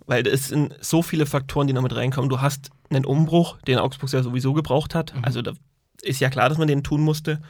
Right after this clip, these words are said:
Speaker 1: Muss da dann aber wieder sagen, auch was sich gerade, äh, in der Offensive an deutschen Abgängen und Zugängen getan hat.
Speaker 2: Ja.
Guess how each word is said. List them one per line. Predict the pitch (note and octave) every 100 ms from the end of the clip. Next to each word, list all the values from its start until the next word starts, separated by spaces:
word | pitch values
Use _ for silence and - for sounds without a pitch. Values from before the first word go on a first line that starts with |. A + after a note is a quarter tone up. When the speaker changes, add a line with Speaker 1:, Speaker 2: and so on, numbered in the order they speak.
| - - - - _
Speaker 1:
Muss | - C#3+
da | - C3+
dann | F3
aber | F3 D#3
wieder | D3 C#3+
sagen, | C3+ C#3+ C#3 C#3
auch | - C#3+ C#3+
was | C#3+ C#3
sich | C#3 C3 - - -
gerade, | B2+ C3+ D#3 - - -
äh, | C#3 C3+
in | C3
der | C3
Offensive | - C3 C3+ D#3+ G#3+ D3+ C#3 - _ _ _ _ _ _ -
an | B2+ B2
deutschen | C#3+ E3+ F#3 D3 C3+
Abgängen | - E3 - D#3 C#3+ C3
und | B2+ -
Zugängen | A3+ G3+ C#3
getan | C3 - B2 A#2+
hat. | A2+
Speaker 2:
Ja. | C3+